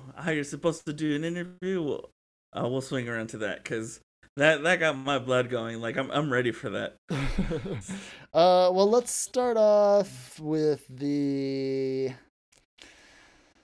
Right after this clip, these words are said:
Speaker 2: uh, I'm trying to just look at what we got. Let's, let's start off with the, not the women, because I lo-, I love the women. They
Speaker 1: We love
Speaker 2: did
Speaker 1: the
Speaker 2: it
Speaker 1: women,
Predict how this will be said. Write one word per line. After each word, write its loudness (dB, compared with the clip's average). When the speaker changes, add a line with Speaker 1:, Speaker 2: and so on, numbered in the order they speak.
Speaker 2:
uh, 4
I'm -12
trying 0
to 2
just -6
look -2
at 0
what 0
we -6
got. 0
Let's, -2
let's -4
start 4
off 2
with 0
the, 2
not -2
the 2
women, -6
because 2
I 8
lo-, 4
I 0
love 2
the 6
women. 2
They 2
Speaker 1:
We -4
love 0
Speaker 2:
did 4
Speaker 1:
the 4
Speaker 2:
it 2
Speaker 1:
women, 2